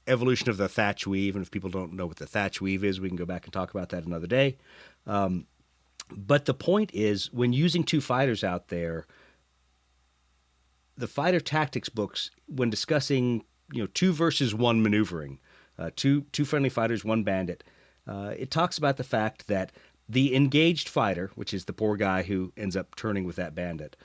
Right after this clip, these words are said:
that guy sets up the kill by forcing or inducing the bogey to maneuver predictably, thereby making it easier for the free fighter,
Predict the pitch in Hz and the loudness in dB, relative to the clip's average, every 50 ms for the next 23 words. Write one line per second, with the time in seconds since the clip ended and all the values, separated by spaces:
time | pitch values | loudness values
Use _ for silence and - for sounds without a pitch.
0 | - _ _ _ _ _ - - 151 156 143 131 113 107 107 104 - - 208 202 | -20 _ _ _ _ _ -2 0 0 0 2 0 2 2 2 0 0 2 2 2
1 | - - 214 - - 202 - - 156 143 143 131 131 107 101 - - 151 160 170 | 4 2 2 2 2 -4 0 2 4 4 4 4 2 2 0 0 2 2 2 2
2 | - - 185 185 180 - 107 113 113 113 110 104 127 160 - - 180 175 156 139 | 2 0 -2 -2 -2 0 2 2 4 4 4 4 4 2 4 4 2 4 2 2
3 | 123 127 123 127 131 131 - - 104 101 101 117 123 131 139 147 - - 139 113 | 4 4 4 4 2 0 -2 0 0 0 2 4 2 2 2 -2 0 0 0 0
4 | 101 - - 92 78 82 80 85 85 - _ _ _ - - _ _ - 85 95 | 0 -2 -2 -6 -6 -6 -6 -8 -8 -10 _ _ _ -20 -20 _ _ -8 0 2
5 | 131 151 143 143 135 131 131 120 123 120 - 123 117 104 - - 123 135 135 131 | 4 4 4 4 4 4 4 4 4 2 2 2 0 0 0 0 2 2 2 4
6 | 139 135 123 - - 113 104 101 - 160 160 151 - - 101 95 90 90 98 98 | 2 0 0 0 -2 -2 -2 0 2 2 2 2 2 2 0 0 2 0 -2 -4